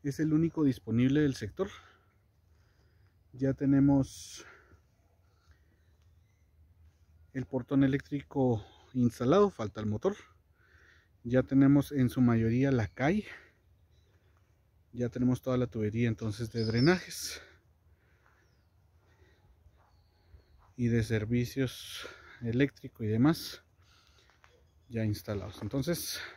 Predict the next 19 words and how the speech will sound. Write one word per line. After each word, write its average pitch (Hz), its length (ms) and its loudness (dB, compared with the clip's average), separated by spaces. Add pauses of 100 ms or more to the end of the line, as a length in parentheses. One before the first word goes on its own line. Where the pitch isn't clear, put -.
(1000)
estamos 160 280 -2
en 160 80 8
la 139 80 8
mejor 123 260 4
disponibilidad 117 720 2
de 123 160 4 (1300)
atender 135 500 4
a 151 40 8
la 151 120 8
solicitud 123 540 0
de 123 320 4
aquel 117 260 -2
que 123 140 -16
quiera 131 240 2
tomar 113 260 0
el 113 80 0
terreno 113 340 0
número 120 300 6
seis. - 680 -12